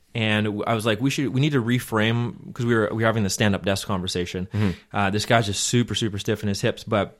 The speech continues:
Speaker 1: I was like, "We need to kind of reframe what sitting is."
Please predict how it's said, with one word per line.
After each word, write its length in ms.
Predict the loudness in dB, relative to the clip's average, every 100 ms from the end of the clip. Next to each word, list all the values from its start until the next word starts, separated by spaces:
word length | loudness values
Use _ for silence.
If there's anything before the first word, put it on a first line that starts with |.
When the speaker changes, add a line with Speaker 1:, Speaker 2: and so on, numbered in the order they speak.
| _ _ _ _ _ -16 -16 -16 -20 -20 _ _ -14
Speaker 1:
I 40 |
was 80 | -2
like, 160 | -2 -2 -12
"We 180 | -6 0
need 80 | 2
to 80 | 2
kind 160 | 2
of 80 | 2
reframe 440 | 2 0 2 2 4
what 300 | 4 2 0
sitting 460 | -8 -2 0 2 0
is." 480 | 0 2 2 0